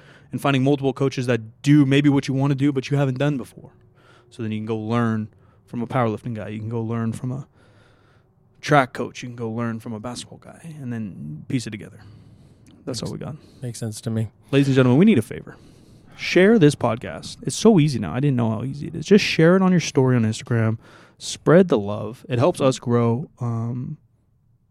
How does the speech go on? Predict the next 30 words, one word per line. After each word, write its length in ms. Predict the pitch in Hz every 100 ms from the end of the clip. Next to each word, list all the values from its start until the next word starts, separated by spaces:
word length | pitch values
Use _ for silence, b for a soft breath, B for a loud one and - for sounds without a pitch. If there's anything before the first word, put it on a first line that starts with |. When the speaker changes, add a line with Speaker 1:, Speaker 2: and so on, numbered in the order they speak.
| -
Speaker 1:
we 220 | 135 180
love 240 | 143 123
seeing 360 | - 123 113 113
who's 240 | 135 127
listening. 460 | 120 117 123 120 123 b b b
We'll 240 | 135 165
retweet 500 | 156 123 120 - 113
it. 60 | 113
We'll 220 | 117 135
repost 720 | 131 123 120 - - 127 113 123
it. 100 | 117
So 220 | 123 117 B B
they 80 | -
got 80 | 165
a 20 |
little 160 | 156 131
share 260 | - 170
button 180 | 151 143
on 80 | 139
Spotify. 580 | 131 135 135 - 127 120
I 60 | 120
think 200 | 143 127
they 80 |
do 200 | 123 123 120
on, 200 | 117 -
on 160 | 131
iTunes 360 | 120 127 139 127
app 200 | 131 127
as 120 | 120
well. 320 | 123 127 123